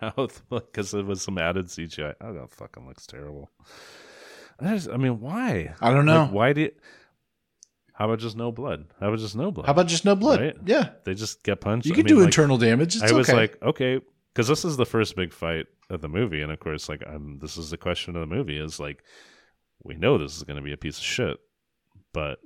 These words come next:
Speaker 1: will have some good fight sequences. And then right <laughs> away, it's like, this is, like, I'm like, "Okay, okay, kick, kick, kick. What the fuck, raspberry jam?" <laughs> Like, why? <laughs> Like,
Speaker 2: It
Speaker 1: it takes you out of it immediately.
Speaker 2: This might be, like, a weird comparison, but it's like Whitney Carson in, uh,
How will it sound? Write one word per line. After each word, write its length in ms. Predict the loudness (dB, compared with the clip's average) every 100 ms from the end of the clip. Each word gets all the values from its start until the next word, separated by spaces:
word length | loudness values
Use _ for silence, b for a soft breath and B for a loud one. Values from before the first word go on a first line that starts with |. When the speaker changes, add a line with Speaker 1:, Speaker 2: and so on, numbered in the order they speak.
| _
Speaker 1:
will 300 | -10 -2 -2
have 160 | -2 -8
some 140 | -6
good 140 | -6 -4
fight 220 | -4 -6
sequences. 560 | -10 -12 -14 -16 -18 -20 b b b b b b _
And 120 | -4 2
then 180 | 2 4
right 180 | 2
<laughs> 60 | 2
away, 280 | 2 2 2
it's 240 | -2 -2 0
like, 220 | 0 0 -2
this 240 | 0 2
is, 160 | 0 -6 -8
like, 220 | -2 -2 -2
I'm 100 | -4
like, 160 | -2
"Okay, 400 | -4 -4 -6 -6 -10 _
okay, 400 | -8 -6 -6 -8 -10 -8
kick, 180 | -8 -8 _ _
kick, 340 | -6 -6 -6 _
kick. 180 | -6 -6 b b
What 160 | -10 -10
the 80 | -10
fuck, 340 | -10 -10 -8
raspberry 440 | -6 -6 -4 -2 -2
jam?" 420 | -2 -2 0 -4 -4
<laughs> 120 | -8
Like, 140 | -4 -4 -4
why? 280 | -6 -4 -4
<laughs> 120 | -2 -4 -4
Like, 200 | -6 0
Speaker 2:
It 240 | 4 4 2
Speaker 1:
it 80 | -2
takes 260 | 0 0 -2
you 80 | -2
out 180 | 4 4
of 100 | 4
it 180 | 2 0
immediately. 800 | -4 -2 -4 -2 -2 -4 -6 -16 -4
Speaker 2:
This 320 | 6 6 8
might 360 | 8 6 6
be, 280 | 6 6 8
like, 380 | 8 8 6 4
a 120 | 4
weird 500 | 4 6 6 6 2
comparison, 580 | -4 2 4 4 4 2
but 160 | 2 2
it's 140 | 4
like 180 | 2 2
Whitney 360 | 2 2 2 -2
Carson 760 | 0 2 2 2 2 0 -2 -2
in, 440 | 2 4 4 2
uh, 560 | 0 0 -2 -2 -4